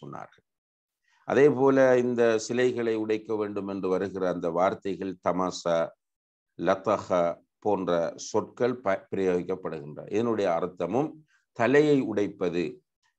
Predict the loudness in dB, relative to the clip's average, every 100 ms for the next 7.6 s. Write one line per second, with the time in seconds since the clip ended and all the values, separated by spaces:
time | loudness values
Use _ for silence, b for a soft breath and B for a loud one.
0 | _ -6 -2 0 2 2 -2 -8 _ _
1 | _ -4 -2 0 0 0 0 -2 -4 -6
2 | -8 -10 -6 -8 -8 -10 -10 -12 -14 -8
3 | -2 0 2 0 0 -4 -4 -4 -4 -4
4 | -6 -8 -8 -6 -6 -6 -10 -14 -8 -8
5 | -8 -10 -8 -8 -10 _ _ _ _ _
6 | _ _ _ _ _ -4 2 4 4 2
7 | 0 0 -2 -2 -4